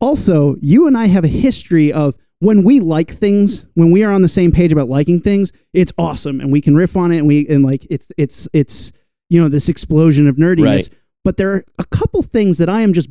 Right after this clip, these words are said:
Speaker 1: baffled that you don't like, and it's, you know, I don't know if it's because you're, you, you, you take a stand and you're like, "Oh, other people like it, so I'm not gonna like it."
Speaker 2: <laughs>
Speaker 1: Like, one in particular, the most recent one, I should say. There's been
Speaker 2: Okay.
Speaker 1: plenty of 'em, but one of the more recent ones is you are not the biggest fan of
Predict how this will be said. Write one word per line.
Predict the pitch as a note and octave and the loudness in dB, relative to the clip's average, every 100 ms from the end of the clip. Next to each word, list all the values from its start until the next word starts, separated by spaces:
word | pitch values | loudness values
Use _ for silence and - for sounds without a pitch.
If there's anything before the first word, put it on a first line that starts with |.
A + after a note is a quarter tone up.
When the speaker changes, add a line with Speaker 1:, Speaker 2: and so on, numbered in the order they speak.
| - | -4
Speaker 1:
baffled | - D3+ E3+ - C3+ C3 | -4 0 -2 -2 -4 -4
that | D3+ | 0
you | C#3+ E3 | 2 2
don't | D#3+ D3+ | 2 -2
like, | D3+ D3 C#3+ _ | -4 -4 -6 _
and | D3+ | 0
it's, | D#3 - - - _ _ - | 0 0 -8 -12 _ _ -2
you | G3+ | 0
know, | F#3 | 2
I | E3+ | 0
don't | F#3 | 0
know | |
if | E3+ | 0
it's | - | 0
because | F3 - E3 D#3+ D3 | -2 0 0 2 2
you're, | D#3+ D#3+ | 0 0
you, | D#3+ F3 E3+ - - | -4 -4 -8 -8 -2
you, | D#3 - | 0 0
you | C3+ | -2
take | C#3+ G#3 D#3 | 0 -2 -4
a | |
stand | - F#3 E3+ F#3 F#3 | -4 -2 0 2 2
and | E3 | 2
you're | D#3 | 2
like, | D3 - | 0 -2
"Oh, | G3 G#3 | 0 2
other | F3+ | 2
people | F3 G3+ G3 F#3+ | 2 2 2 2
like | F#3 - | 0 0
it, | E3+ | -2
so | C#3+ | -2
I'm | E3 | -2
not | F#3+ - | 0 0
gonna | C#3+ | 0
like | C3+ B2+ | 0 -2
it." | C3+ - - | -4 -4 -6
Speaker 2:
<laughs> | - | -2
Speaker 1:
Like, | G3+ - _ - | -4 -4 _ -2
one | G3 C#4+ | 2 2
in | C4 | 2
particular, | A3+ - G3 F3 D3+ C#3 E3+ | 0 -2 -2 0 0 0 0
the | E3 | 0
most | G#3 - | -2 -2
recent | D#3 F#3 G#3 F3+ C#3 | -2 0 2 0 -2
one, | D3 | -2
I | D#3+ | -2
should | D#3+ D3 | -2 -2
say. | - D#3 | -2 0
There's | F3 | 2
been | A2 G#3 | 2 2
Speaker 2:
Okay. | G3 | 2
Speaker 1:
plenty | G3+ G#3+ G3+ D#3 | 0 0 2 0
of | C#3 | 0
'em, | C3+ C3 _ _ - | -4 -6 _ _ -2
but | D#3+ | 0
one | F#3+ | 2
of | G#3 | 2
the | |
more | G3 F#3 | 2 2
recent | F#3+ A3 E3+ | 2 2 0
ones | D3 D3 C#3+ | 0 2 2
is | C#3 | 0
you | C3+ C#3 G3 | 0 2 2
are | F#3+ | 2
not | F3 E3+ | -2 -2
the | |
biggest | C#3+ D3 C#3+ - | -2 0 -2 -2
fan | D3 C#3 C#3 | -4 -2 -2
of | C#3+ C3 B2+ B2+ | -2 -4 -4 -6